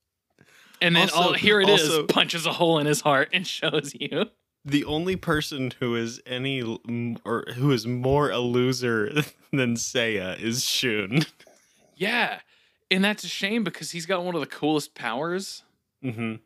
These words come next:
Speaker 1: Then I'm like, consistently, I'm like, "Man, it's kind of unfortunate that you gave one of the, like, main recurring characters this cool of a power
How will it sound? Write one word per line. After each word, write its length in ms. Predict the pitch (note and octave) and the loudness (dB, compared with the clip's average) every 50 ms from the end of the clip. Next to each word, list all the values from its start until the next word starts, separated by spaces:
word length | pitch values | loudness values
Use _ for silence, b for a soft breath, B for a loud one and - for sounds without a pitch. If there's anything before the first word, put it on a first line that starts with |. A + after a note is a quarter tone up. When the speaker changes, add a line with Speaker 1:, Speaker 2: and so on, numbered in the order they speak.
| _ _ _ - | _ _ _ -4
Speaker 1:
Then 180 | - - F#3 | -2 0 0
I'm 120 | F3+ E3+ F3 | 0 0 0
like, 280 | E3+ D#3+ D#3+ - - - | 0 0 0 -2 -6 -6
consistently, 880 | - - F#3 F3 - - G#3 G#3+ - - F3 D3+ A#2+ B2+ A2+ G#2 G#2 G#2+ b b b | -4 -2 -2 -2 0 0 -2 -2 -2 -4 -4 -4 -2 -2 -4 -4 -6 -10 b b b
I'm 100 | - D3 | -4 -2
like, 160 | D3+ D3+ D3+ - - - - _ _ _ _ _ _ _ - | 0 -2 -2 -2 -6 -14 -18 _ _ _ _ _ _ _ -4
"Man, 600 | C#3 D3+ E3+ F#3 F#3 F3 D#3 C3 G#2+ G2 F#2 - _ _ _ _ _ _ _ | 0 2 2 2 2 0 0 -2 -4 -6 -10 -16 _ _ _ _ _ _ _
it's 180 | D#3 D3+ - - | -6 -6 -4 -6
kind 340 | - - - F#3 G3+ G#3+ | -8 -4 -2 0 2 2
of 80 | G#3+ F#3 | 2 2
unfortunate 800 | E3+ C#3+ C3 - - - D#3+ E3 D3+ - - C3 A#2+ G#2+ - - | 0 -2 -4 -6 -4 -2 0 0 0 -2 -4 -6 -6 -6 -6 -8
that 100 | A#2+ E2 | -10 -8
you 140 | E2+ B2 C3+ | -6 -6 -4
gave 380 | B2+ - C#3+ C#3 D3+ C#3 C3 | -2 0 0 0 0 -2 -4
one 220 | A#2+ A#2+ C3 C#3 C#3+ | -6 -6 -6 -6 -6
of 100 | C3+ B2+ | -8 -8
the, 120 | B2 B2 A#2 | -10 -10 -8
like, 300 | A2+ A2+ A2 G#2 - - | -8 -8 -10 -10 -12 -12
main 280 | A#2+ B2 B2 B2+ C3 B2 | -10 -8 -6 -6 -6 -8
recurring 420 | A#2+ A#2+ - - B2 A#2+ A#2 A#2+ | -8 -10 -8 -8 -6 -6 -6 -8
characters 560 | A#2 - B2 B2 B2 B2 - - A2+ G#2+ G2+ G#2+ | -8 -8 -8 -8 -8 -8 -10 -10 -10 -10 -12 -10
this 220 | A2+ B2+ C3 - | -8 -8 -8 -8
cool 280 | - - C#3+ D3 D3 C#3+ | -4 -2 0 2 2 0
of 80 | C3 | 0
a 80 | A#2+ A#2 | -4 -6
power 400 | A#2 - A2+ A2+ A#2+ C3+ C#3+ | -6 -6 -4 -4 -2 -4 -4